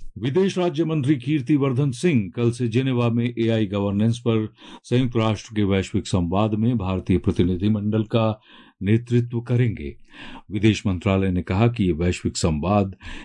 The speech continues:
एआई के अंतर्राष्ट्रीय संचालन को आगे बढ़ाने का अनूठा अवसर है, जो अंतर्राष्ट्रीय, क्षेत्रीय, राष्ट्रीय और बहुहितधारक प्रयासों का पूरक है।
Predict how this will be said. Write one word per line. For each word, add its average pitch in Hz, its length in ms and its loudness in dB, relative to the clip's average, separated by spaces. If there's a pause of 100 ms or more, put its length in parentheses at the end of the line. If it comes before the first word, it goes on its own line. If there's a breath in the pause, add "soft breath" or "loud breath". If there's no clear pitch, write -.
(120)
एआई 117 260 2
के 113 140 -8
अंतर्राष्ट्रीय 92 640 0
संचालन 98 600 0
को 92 140 -2
आगे 87 240 0
बढ़ाने 90 440 2
का 107 320 -2 (360 loud breath)
अनूठा 98 360 2
अवसर 110 340 0
है, 120 280 0 (360 soft breath)
जो 104 120 0
अंतर्राष्ट्रीय, 101 960 0
क्षेत्रीय, 113 600 0
राष्ट्रीय 98 600 0 (440 loud breath)
और 98 180 0
बहुहितधारक 98 1000 0
प्रयासों 90 380 0
का 113 120 0
पूरक 156 440 0
है। 120 160 -14